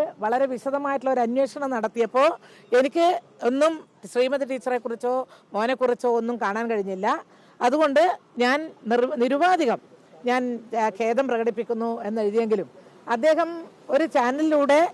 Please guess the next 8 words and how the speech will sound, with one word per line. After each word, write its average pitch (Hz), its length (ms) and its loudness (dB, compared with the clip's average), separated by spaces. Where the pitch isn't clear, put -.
സംസാരിച്ചത് 277 760 2
ഒരു 277 120 2
ചുരുങ്ങിയ 339 420 0
രണ്ട് 285 260 0
മിനിറ്റ് 247 300 2
കൊണ്ട്, 202 200 0
ആ, - 20 2
ഞാൻ 254 140 2